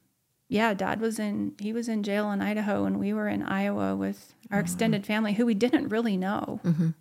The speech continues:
Speaker 1: because we were so young when we left Iowa. And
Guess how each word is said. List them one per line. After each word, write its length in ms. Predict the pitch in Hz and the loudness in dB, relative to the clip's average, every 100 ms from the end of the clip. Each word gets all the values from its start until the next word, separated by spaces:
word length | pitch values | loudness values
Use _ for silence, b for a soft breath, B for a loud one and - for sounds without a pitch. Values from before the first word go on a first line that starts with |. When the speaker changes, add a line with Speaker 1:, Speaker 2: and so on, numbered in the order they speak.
| _ - | _ -4
Speaker 1:
because 260 | 202 196 | -2 0
we 140 | 208 202 | 0 0
were 120 | 196 | -2
so 200 | - 208 | -2 -2
young 300 | 190 196 202 | 0 2 2
when 100 | 185 | 0
we 140 | 180 | 0
left 280 | 190 196 - | -2 -4 -2
Iowa. 500 | 196 190 185 185 185 - | -2 0 0 -2 -4 -4
And 360 | 185 185 190 | -2 -2 -4